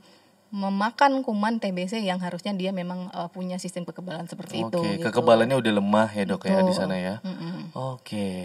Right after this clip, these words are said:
Speaker 2: ternyata seperti itu
Speaker 1: Jadi nggak
Speaker 2: T B C.
Speaker 1: semua nih, Mas Noy, eh,
Speaker 2: Iya.
Speaker 1: yang udah pen-, terhirup nih, kita,
Speaker 2: Oh, oh.
Speaker 1: karena kuman T B C banyak sekali gitu, di
Speaker 2: Mm-mm,
Speaker 1: mana-mana
Speaker 2: mm-mm,
Speaker 1: ada
Speaker 2: mm-mm.
Speaker 1: gitu. Kita terhirup, tapi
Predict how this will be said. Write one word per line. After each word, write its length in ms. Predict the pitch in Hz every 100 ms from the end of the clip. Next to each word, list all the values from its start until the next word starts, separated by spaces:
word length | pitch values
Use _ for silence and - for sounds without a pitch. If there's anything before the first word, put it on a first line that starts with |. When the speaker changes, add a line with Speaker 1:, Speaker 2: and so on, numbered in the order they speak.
| 90 87 85 90
Speaker 2:
ternyata 400 | - 98 92 92
seperti 400 | 98 - - -
itu 380 | - 190 - 202
Speaker 1:
Jadi 160 | 185 220
nggak 160 | -
Speaker 2:
T 80 | 175
B 0 |
C. 20 |
Speaker 1:
semua 220 | 208 233 240
nih, 80 |
Mas 180 | 233 226
Noy, 300 | 233 220 208
eh, 0 |
Speaker 2:
Iya. 480 | - 233 233 208 95
Speaker 1:
yang 80 | 190
udah 240 | 185 185
pen-, 380 | 185 185 185 180 -
terhirup 400 | 190 196 269 294
nih, 240 | 285 247
kita, 220 | 220 240 269
Speaker 2:
Oh, 40 | 214
oh. 40 |
Speaker 1:
karena 160 | 208 285
kuman 240 | 262 226
T 80 | 220
B 80 | 208
C 80 | 285
banyak 320 | 226 190 185
sekali 480 | 190 190 233 202 175
gitu, 80 | 180
di 80 |
Speaker 2:
Mm-mm, 160 | 180 180
Speaker 1:
mana-mana 320 | 180 190 202
Speaker 2:
mm-mm, 60 | 190
Speaker 1:
ada 160 | 185 160
Speaker 2:
mm-mm. 100 | 165
Speaker 1:
gitu. 160 | - -
Kita 240 | 202 254
terhirup, 480 | 233 214 220 302 -
tapi 320 | 214 285 302